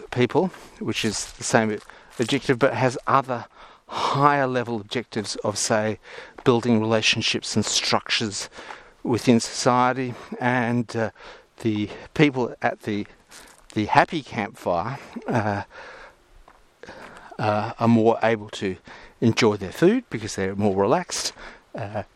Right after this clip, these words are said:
involved in tasting it, and, uh, the entire exercise actually builds in to building the strength to go, go forward. Now, uh, I,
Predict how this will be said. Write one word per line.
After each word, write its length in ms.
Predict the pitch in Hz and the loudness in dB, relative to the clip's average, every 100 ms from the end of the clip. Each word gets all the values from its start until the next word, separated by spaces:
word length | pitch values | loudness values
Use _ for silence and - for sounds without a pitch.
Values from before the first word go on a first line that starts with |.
| _ _ | _ _
involved 580 | 123 117 98 104 104 - - - - | 0 4 2 0 -6 -10 -14 -10 -2
in 160 | 110 | -2
tasting 540 | - 143 165 - 151 143 | 2 2 2 0 2 2
it, 180 | 139 - - - - _ | 2 -6 -20 -20 -20 _
and, 580 | 117 123 123 123 107 - | 0 2 2 0 -2 -2
uh, 220 | 110 104 - - - - - | -2 -4 -6 -18 -20 -8 2
the 120 | 131 | 4
entire 360 | 131 151 117 | 4 4 4
exercise 840 | 139 - 196 - - 98 98 110 147 | 0 -2 -6 -6 -6 -8 -8 -4 -2
actually 400 | 127 - 120 113 | 0 -2 -2 -4
builds 500 | 120 131 120 113 - | -2 0 2 0 4
in 280 | 120 117 110 - - - _ | 6 6 2 -8 -18 -18 _
to 420 | - - 127 113 104 - - - | -4 0 4 2 0 -8 -16 2
building 380 | 131 117 120 107 | 4 4 2 -2
the 100 | - | -2
strength 640 | - - 143 131 - - - - - - _ | -8 0 2 2 -2 -12 -20 -20 -20 -20 _
to 100 | - | -4
go, 360 | 120 113 110 104 - - - | 4 4 2 -6 -12 -12 -2
go 160 | 113 | -2
forward. 560 | 95 - 139 131 101 95 - - - - - - | -2 2 4 4 0 -8 -16 -20 -18 -16 -18 -4
Now, 340 | - 123 117 - - - | 2 4 2 -2 -12 -12
uh, 340 | 107 107 107 107 - - - - - - - - | -8 -4 -4 -6 -12 -20 -20 -20 -20 -20 -10 2
I, 160 | 127 | 2